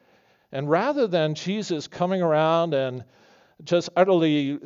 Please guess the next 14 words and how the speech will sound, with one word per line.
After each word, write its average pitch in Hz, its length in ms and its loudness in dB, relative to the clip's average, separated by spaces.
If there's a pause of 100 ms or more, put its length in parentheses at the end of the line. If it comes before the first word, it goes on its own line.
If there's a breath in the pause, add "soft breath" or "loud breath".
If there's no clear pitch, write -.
(180)
eliminating 240 760 4
evil 208 360 0
forever, 156 440 2
which 120 260 -4
He 226 220 -10
will 240 280 -6
do 240 200 -6
one 233 260 -4
day 143 300 0
but 131 180 -6
has 170 320 -4
not 175 240 -2
done 156 220 0
yet, 143 440 -6